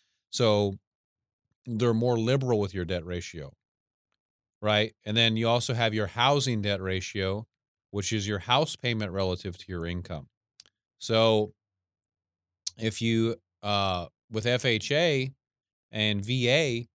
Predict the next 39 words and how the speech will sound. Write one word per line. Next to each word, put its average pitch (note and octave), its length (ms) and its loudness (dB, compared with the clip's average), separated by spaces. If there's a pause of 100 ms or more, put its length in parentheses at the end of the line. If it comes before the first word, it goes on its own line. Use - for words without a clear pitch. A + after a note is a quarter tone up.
(200)
you G#2 120 -4
can G#2+ 160 -4
go G#2+ 160 0
up G#2 120 -6
to A2 120 -4
forty-five C3 640 0
percent A#2+ 300 -4
of A2 80 -4
your G#2+ 140 -4
income B2+ 400 -4
for G#2+ 120 -12
your G2+ 140 -4
house C3 280 -6
payment. D2 340 -10 (840)
But G#2 80 0
with G#2 160 -2
conventional, A#2 680 0
they A2 140 0
wanna A2 240 0
keep A2 280 -6
that, A2 200 2
you A2 60 -4
know, G#2 160 -2
usually A2+ 360 -2
around G2+ 300 -4
thirty-five G#2+ 600 0
percent A#2 340 -6
of C#3+ 100 -8
your F#2+ 180 -6
income. E2 360 -14 (800)
So A2 200 0
we A2 140 2
have B2+ 180 2
to B2+ 60 -6
look A#2+ 200 -2
at B2 60 -2
your A2 140 -2
debt A#2+ 340 0
ratio G2 640 -2